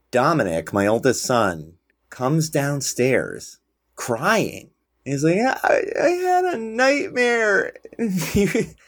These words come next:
And that had never happened before. Not ever. He's, he's, he's come out, like, shortly when it was time to go to bed, and then, like, he hadn't fallen asleep, and was like, "I can't sleep. I'm having bad thoughts," 'cause I s-, you know, we saw some scary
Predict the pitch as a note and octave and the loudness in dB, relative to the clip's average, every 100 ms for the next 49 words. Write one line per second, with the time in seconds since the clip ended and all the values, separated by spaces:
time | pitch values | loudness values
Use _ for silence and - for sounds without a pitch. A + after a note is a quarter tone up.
0 | _ - - - C4+ B3 C4+ B3+ A3+ G3 | _ -20 -6 0 2 2 2 2 2 2
1 | F3+ G#3 G3+ F#3+ F#3+ G3+ A3 F3+ D3+ D3 | 0 -2 -2 0 2 2 2 2 2 2
2 | D#3 E3+ G3 A3+ E3+ C3+ A#2 - A2 F2 | 0 0 2 2 0 2 0 2 2 2
3 | D2 E2+ _ _ F3 D#3+ D3 D3+ - E3 | 0 -4 _ _ -6 0 0 0 0 0
4 | F3 A#2 G2+ D#3 F#3+ D#3+ - - - B3 | 2 0 0 2 2 0 -12 -20 0 2
5 | B3+ - G#3+ A3+ - - G#3+ F#3+ F#3 F3+ | 2 0 2 2 2 -2 0 2 2 2
6 | D#3 D#3 - - - - F#3 E3+ D#3+ D3 | 0 -2 -8 -12 -6 0 2 2 2 2
7 | D#3+ A#2+ - - E3 F3 E3 E3+ D#3+ E3 | 2 0 -2 0 0 0 0 0 2 2
8 | E3 D#3+ C3+ B2 A#2+ A2+ - C#3 C3+ A#2+ | 2 2 0 0 0 0 2 2 2 0
9 | C3 A#2+ - C3+ B2 C#3 C3+ G#3 G#3 - | 0 2 2 2 2 0 2 2 2 0
10 | F#3+ D#3+ D#3+ D#3 D#3+ F3 E3+ D#3 D3 C#3+ | -6 -2 -2 0 2 2 0 0 2 2
11 | C3+ - C3+ C3+ A#2+ - - - A2 A#2+ | 2 0 2 2 2 -4 -12 -4 2 4
12 | A#2 - - - B2+ A2 G#2 - A2+ A2 | 4 -2 -10 0 4 4 0 0 2 2
13 | - G#2+ F#2+ - G#2 G#2+ G#2 G#2 | 0 -2 -4 2 4 4 2 -2